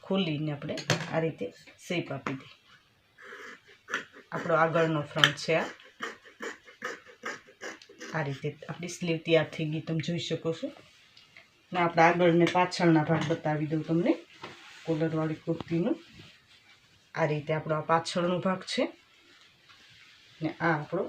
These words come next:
આગળનો ભાગ છે. આ રીતે મેં કમ્પ્લીટ તમને બતાવી દીધું કે હાફ કોલર કુર્તી કેવી રીતના કટિંગ કરવી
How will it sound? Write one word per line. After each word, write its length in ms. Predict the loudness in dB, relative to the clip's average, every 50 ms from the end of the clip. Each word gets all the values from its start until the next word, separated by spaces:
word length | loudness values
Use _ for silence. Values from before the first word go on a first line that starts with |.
| -6 0 2 2
આગળનો 420 | 4 4 4 2 2 0 -2 -4 -4 -6
ભાગ 180 | -6 -8 -8 -10 -14 -14
છે. 100 | -12 -14 -16 -16 _ _ _ _ _ -20 -20 -20 -20 -20 -20 -20 _ _ _ 0 2
આ 80 | 4 4 4
રીતે 220 | 2 2 0 0 0 2
મેં 140 | 2 0 -2 -6 -8 -6
કમ્પ્લીટ 440 | -4 -4 -4 -4 -2 -4 -4 0 2
તમને 220 | 2 2 2 2 2 2
બતાવી 420 | 2 4 4 2 2 2 0 -4 -4
દીધું 280 | -4 -4 -4 -6 -2 -2
કે 60 | -2 -2 2
હાફ 220 | 2 2 2 2 -4 -4 0
કોલર 300 | 2 2 4 4 4 4 2 -4 -4
કુર્તી 380 | -4 -4 -4 -2 -4 -4 -4 0
કેવી 240 | 2 2 2 4 2
રીતના 300 | 0 0 2 0 0 2 2
કટિંગ 320 | 2 2 2 0 0 0 2 2
કરવી 340 | 2 2 2 0 -2 -4